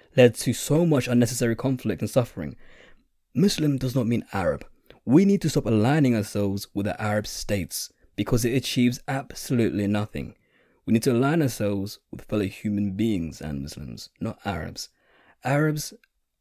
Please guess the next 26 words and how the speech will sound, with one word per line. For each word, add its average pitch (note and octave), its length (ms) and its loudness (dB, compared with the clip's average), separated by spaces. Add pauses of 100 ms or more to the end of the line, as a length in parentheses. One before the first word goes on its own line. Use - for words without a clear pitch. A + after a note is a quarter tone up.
(420)
like A2+ 200 -2
anyone C#3+ 300 2
else, B2 340 -2
like C3+ 200 -2
Israelis, A#2+ 600 4 (280)
can - 160 -4
become G#2+ 300 0
politicians, G#2 720 -2 (300)
and - 120 -10
politicians D3+ 600 0
are G2 120 -2
rotten A2+ 300 0
to A2+ 100 -6
their F#2 120 -2
very E2 240 -2
cores. C#2 420 -8 (300)
They - 60 0
don't E3+ 120 6
have C3+ 280 4
the A#2 120 4
interests C3 400 2
of G#2+ 100 -4
people B2+ 440 2
at G#2+ 100 0
their G#2 80 0
heart, A2 320 2